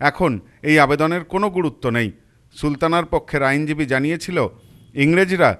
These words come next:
তাদের কাছ থেকে লালকেল্লা দখল করে নেয় এবং বাহাদুরকে নির্বাসনে পাঠানো হয়।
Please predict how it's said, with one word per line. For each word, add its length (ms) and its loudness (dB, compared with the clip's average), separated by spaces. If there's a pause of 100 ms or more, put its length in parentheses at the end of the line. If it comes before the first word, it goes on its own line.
(120)
তাদের 280 2
কাছ 260 0
থেকে 220 -6
লালকেল্লা 540 0
দখল 320 0
করে 220 -2
নেয় 220 2 (320)
এবং 300 0 (240)
বাহাদুরকে 540 -2
নির্বাসনে 540 -2
পাঠানো 360 -2
হয়। 220 -4